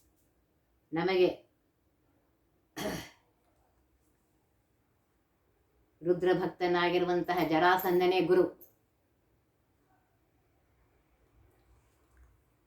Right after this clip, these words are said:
ಆದ್ದರಿಂದ ಹವೆರಿ ಅವತಾರವಾಗಿರುವಂತಹ ಶ್ರೀಕೃಷ್ಣ ನಮ್ಮೆಲ್ಲರಿಗೆ ಶತ್ರುವಾಗಿದ್ದಾನೆ.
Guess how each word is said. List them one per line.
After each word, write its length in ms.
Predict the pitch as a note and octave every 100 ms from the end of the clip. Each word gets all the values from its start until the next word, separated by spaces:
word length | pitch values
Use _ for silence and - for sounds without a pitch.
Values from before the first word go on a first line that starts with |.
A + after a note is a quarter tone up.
| _ _ _ _ D3+
ಆದ್ದರಿಂದ 500 | E3+ F3+ F3+ F3+ F3+ D3+ - _ _ _ _ _ _ _ _ _ _ _ _ _
ಹವೆರಿ 380 | E3 F3 F3 F#3
ಅವತಾರವಾಗಿರುವಂತಹ 1400 | F3+ F3 F#3+ F#3 F3+ F3+ F3+ F3+ F3+ E3+ F3 E3+ - - - _ _ _ _ _ _ _ _ _ _ _ _ _ _ _ _ _ _ -
ಶ್ರೀಕೃಷ್ಣ 580 | G3+ G#3 G#3 G3+ G#3 G3
ನಮ್ಮೆಲ್ಲರಿಗೆ 600 | F#3 F#3 F3+ F3+ F3+ F#3+
ಶತ್ರುವಾಗಿದ್ದಾನೆ. 760 | - - E3 D3 - A2+ -